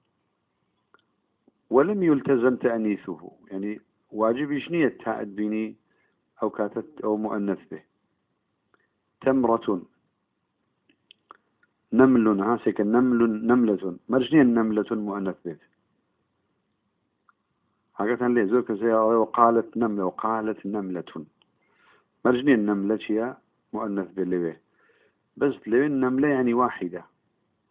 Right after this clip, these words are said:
بوشي فرق لقل نملة. بو فرق لقل نملة اسم جنسكي. تمر يعني خرما جنس. تمرة يعني يك دانة.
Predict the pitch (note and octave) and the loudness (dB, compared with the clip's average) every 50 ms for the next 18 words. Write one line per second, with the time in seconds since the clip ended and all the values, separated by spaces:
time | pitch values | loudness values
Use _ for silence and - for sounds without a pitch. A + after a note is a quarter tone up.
0 | _ _ _ _ _ _ _ _ _ _ _ _ - G#2 A#2 D3 D3+ - - - | _ _ _ _ _ _ _ _ _ _ _ _ -12 0 2 4 4 4 2 0
1 | A#2+ B2+ A#2+ - - - - D3 C#3 C3+ - - B2 A#2+ A#2+ A#2+ A#2 C3+ C3+ C3+ | -2 -2 -2 -4 -10 -6 -2 0 0 0 0 -2 -2 -2 -2 0 2 2 2 2
2 | C3+ C3+ C#3 D3 C#3+ B2+ G2+ F2 E2 - - - _ _ _ _ _ _ _ _ | 2 2 4 6 6 6 4 0 -4 -6 -10 -16 _ _ _ _ _ _ _ _
3 | _ _ _ _ _ _ _ _ _ _ _ _ _ _ _ _ _ G#2+ A2 A2+ | _ _ _ _ _ _ _ _ _ _ _ _ _ _ _ _ _ 0 0 0
4 | A2+ - - C#3+ C#3 - - A#2 A#2 A2+ B2 C3 C3+ C3+ C3+ C3+ A#2 G2 F2+ E2+ | 0 2 2 2 2 2 0 -4 0 2 2 2 2 2 2 2 2 0 0 -4
5 | F2 F#2 - - _ - - - G#2 G2 G2 G2 - - G2+ - - E2 D2 - | -6 -8 -8 -12 _ -16 -10 -10 -8 -8 -10 -12 -10 -12 -10 -8 -8 -8 -8 -10
6 | _ _ _ _ _ _ _ _ _ _ _ _ _ _ _ _ _ _ _ _ | _ _ _ _ _ _ _ _ _ _ _ _ _ _ _ _ _ _ _ _
7 | _ _ _ _ - D3+ D#3 D3+ C#3 A#2+ A2 G#2+ F#2+ E2+ E2 - - _ _ _ | _ _ _ _ 0 0 2 4 4 4 4 4 2 2 -2 -6 -14 _ _ _
8 | _ _ _ _ _ - G2 G2 G#2 - - - A2 G2 G#2 G#2+ G#2 F2+ D2+ E2 | _ _ _ _ _ -10 -6 -4 -4 -4 -2 -2 -2 -2 0 -2 -2 -2 -4 -8
9 | F2+ F#2 G#2 G#2 - - - - _ _ _ _ _ _ _ _ _ _ _ _ | -10 -12 -12 -12 -12 -14 -20 -20 _ _ _ _ _ _ _ _ _ _ _ _
10 | _ - D3+ D3+ C#3+ B2+ A#2 A2 - G#2+ G2+ G2+ G#2+ A#2+ A#2 G#2 F#2+ G2 F#2 E2+ | _ 0 2 4 8 8 6 6 4 0 -2 2 4 4 4 4 2 -2 -4 -4
11 | D#2+ D#2 D#2 | -4 -8 -10